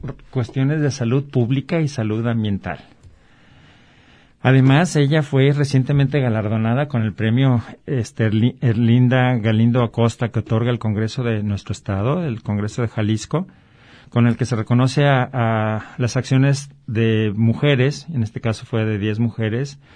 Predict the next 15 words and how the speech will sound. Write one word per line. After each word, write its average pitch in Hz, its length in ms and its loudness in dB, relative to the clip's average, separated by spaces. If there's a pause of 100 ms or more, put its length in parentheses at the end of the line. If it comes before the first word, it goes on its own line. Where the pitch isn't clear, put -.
(180)
y 110 80 0
una 113 280 4
asociación 110 640 -4
de 107 100 -2
mujeres, 135 540 -2 (1000)
en 120 60 2
favor 135 280 4
de 151 80 4
los 139 140 4
derechos 117 420 0
humanos 117 380 4
de 117 80 0
las 107 160 -2
mujeres. 101 500 -4
Entonces, 123 480 -4